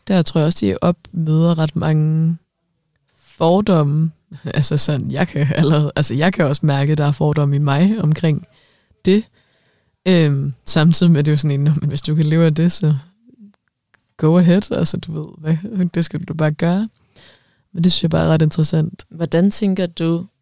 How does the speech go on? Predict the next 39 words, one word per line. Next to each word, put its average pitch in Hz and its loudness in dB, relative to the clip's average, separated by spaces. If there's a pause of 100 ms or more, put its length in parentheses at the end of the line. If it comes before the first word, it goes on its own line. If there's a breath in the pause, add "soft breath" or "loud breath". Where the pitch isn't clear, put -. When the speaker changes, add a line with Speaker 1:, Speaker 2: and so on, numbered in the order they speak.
Speaker 2:
øhm, 165 -2
på 165 -16
dem 160 0 (100)
i 170 -10
forhold 156 -2
til - -6
egoisme? 156 -8 (1080)
Altså, 160 2
hvis 160 2
vi 160 -4
skal 151 -2
snakke 139 -4
for - -6
eksempel, 143 -4 (300)
øh, 139 -4
eksemplet 135 -4
med 139 -6
influencers. - -6 (160)
Speaker 1:
Det 180 2
er - 4
jo 165 4
det 180 0
der 190 2
med, 165 2
at 160 -4
du, 147 -2 (200)
altså 147 -4
sådan, 147 -2
hvis 147 -6
du 170 -2
lever 156 4
af 151 2
bare 156 0
at 160 -2
fokusere 151 0
på 139 -6
dig 147 2
selv. 165 0 (960)
Speaker 2:
Mm. 175 -12